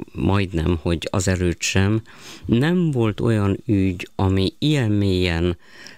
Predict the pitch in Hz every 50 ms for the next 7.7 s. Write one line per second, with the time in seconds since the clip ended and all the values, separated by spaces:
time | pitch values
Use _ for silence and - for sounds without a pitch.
0 | - - - - 92 87 87 87 87 85 - 107 95 95 - - 113 107 110 107
1 | 110 - - 123 113 120 120 120 120 117 113 - 127 120 120 - - - 131 120
2 | 123 120 120 120 120 127 135 151 156 - - - - - - - - - - -
3 | - - - - - 113 107 107 107 104 - - - - 107 107 110 104 107 104
4 | 101 101 98 95 - - 131 147 156 156 139 120 110 92 98 92 92 92 92 90
5 | - - - - - - - 151 147 143 135 123 - - - - - - - -
6 | - - - 120 104 - - 92 90 - - - 135 131 120 101 98 104 92 90
7 | - - 92 90 90 87 90 87 82 80 80 73 78